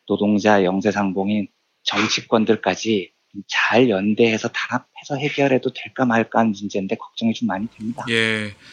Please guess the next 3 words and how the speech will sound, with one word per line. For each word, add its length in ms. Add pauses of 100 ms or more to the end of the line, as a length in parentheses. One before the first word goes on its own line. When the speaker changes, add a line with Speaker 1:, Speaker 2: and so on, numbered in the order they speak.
(600)
Speaker 2:
그 80
이제 280 (300)
민주당이 1080